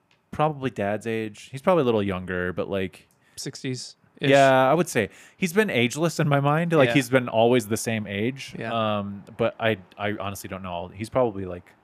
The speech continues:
Speaker 1: young sixties,
Speaker 2: Gotcha.
Speaker 1: maybe mid sixties at this point. I don't know. But, um, he's fantastic. Uh, but he'll probably retire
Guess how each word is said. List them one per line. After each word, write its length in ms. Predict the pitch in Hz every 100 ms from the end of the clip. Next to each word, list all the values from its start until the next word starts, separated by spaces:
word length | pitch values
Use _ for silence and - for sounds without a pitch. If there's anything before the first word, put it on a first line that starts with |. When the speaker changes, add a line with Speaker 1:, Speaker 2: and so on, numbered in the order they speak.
| _ 104
Speaker 1:
young 260 | 101 92
sixties, 640 | 90 92 - 107 98 95 _ _
Speaker 2:
Gotcha. 260 | - 110 101
Speaker 1:
maybe 120 | 110
mid 160 | 98 104
sixties 340 | - - 147 147
at 60 |
this 100 | 143
point. 160 | 113 92
I 40 |
don't 80 | 87
know. 120 | 87 - - - -
But, 420 | 127 123 113 - 120
um, 600 | 113 107 101 95 95 -
he's 260 | - 139 -
fantastic. 880 | - 110 98 - 107 - 82 76 - _
Uh, 640 | 117 110 107 101 101 95 85 - _ _ _ _ -
but 300 | 120 110 104 - _ _ _ _ _ -
he'll 160 | 110 226
probably 260 | 294 302
retire 720 | 214 156 131 127 120 117 120